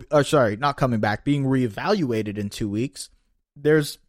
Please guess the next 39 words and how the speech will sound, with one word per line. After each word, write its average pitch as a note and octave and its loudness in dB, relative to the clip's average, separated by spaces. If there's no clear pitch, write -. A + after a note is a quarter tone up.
I D#3 0
guess, F#3 2
some D#3+ 0
hope D3 2
there D3+ 4
that C3+ 0
he B2+ -2
can B2 -4
maybe B2+ 2
play B2+ 0
in B2 0
the A#2+ -2
play-in B2 -2
games, B2 -4
maybe B2+ 2
make B2 -4
them A#2+ -2
a A2+ -4
playoff A#2+ 2
team. B2 -6
I, B2+ 0
I C3 0
would A#2+ -6
be A#2+ -6
interested E3 -6
to E3 -2
see E3+ -2
that. E3+ 2
I D3+ 2
mean, C#3+ 2
look, C#3 2
Zion, D#3+ 2
when C3+ -2
the B2+ -2
Pelicans D#3 2
were C3+ 2
at C3 0
their B2+ 2
peak - -4